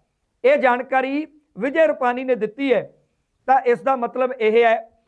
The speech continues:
ਕਿ ਹੁਣ ਆਉਣ ਵਾਲੇ ਦਿਨਾਂ 'ਚ ਜਿਹੜੇ ਸੁਨੀਲ ਜਾਖੜ ਨੇ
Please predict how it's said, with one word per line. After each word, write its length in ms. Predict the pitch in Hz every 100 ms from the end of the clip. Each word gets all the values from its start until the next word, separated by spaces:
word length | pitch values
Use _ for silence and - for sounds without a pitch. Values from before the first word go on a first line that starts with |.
| _ _ -
ਕਿ 100 | 277
ਹੁਣ 200 | 269 269
ਆਉਣ 400 | 269 247 269 285
ਵਾਲੇ 240 | 269 254
ਦਿਨਾਂ 280 | 240 254 269
'ਚ 140 | 247 226 226 254 262 _ _ _ _ _
ਜਿਹੜੇ 260 | 185 262 277
ਸੁਨੀਲ 440 | 277 240 269 311 247
ਜਾਖੜ 420 | 233 220 226 240
ਨੇ 320 | 220 220 247